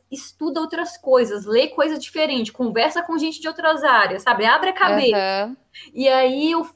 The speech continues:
Speaker 1: eu, eu fazendo desses cursos, assim, vendo um monte de coisa, eu comecei a estudar sobre marketing digital.
Speaker 2: Uhum.
Speaker 1: E esse negócio me deu uma, eu falei, "Gente, me",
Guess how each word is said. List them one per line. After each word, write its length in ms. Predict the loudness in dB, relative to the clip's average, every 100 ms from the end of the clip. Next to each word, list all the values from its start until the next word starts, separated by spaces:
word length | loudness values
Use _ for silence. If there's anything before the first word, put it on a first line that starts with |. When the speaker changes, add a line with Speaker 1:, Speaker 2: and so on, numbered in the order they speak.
| _
Speaker 1:
eu, 340 | -8 -6 -8 0
eu 240 | 2 2
fazendo 720 | 2 0 2 0 -2 -4 -8 -12
desses 340 | -2 0 -2 -8
cursos, 420 | -6 -6 -4 -4
assim, 260 | -2 -2 0
vendo 200 | 2 2
um 40 |
monte 140 | 2
de 60 | 2
coisa, 220 | 0 0 -4 -16 _ -6
eu 100 | -4
comecei 720 | 0 -2 -2 -2 0 -2 -6 _ _ _ _
a 140 | 2
estudar 400 | 2 0 2 2
sobre 240 | 2 -2 2
marketing 480 | 0 0 -4 -2 -2
digital. 640 | -2 -4 -2 -2 -2 -10 _ _ -6
Speaker 2:
Uhum. 640 | -6 -6 -8 -8 -8 -8 _ _
Speaker 1:
E 360 | -4 0 0 -2
esse 380 | -6 -8 -4
negócio 500 | -4 -2 -2 -2 -2
me 200 | -4 -4
deu 360 | -8 -4 -2 0
uma, 520 | 0 2 2 2 0 -6 -20 -20 _
eu 60 | -8
falei, 180 | -2 0
"Gente, 240 | 0 -2
me", 540 | -2 -4 -2 -2 -4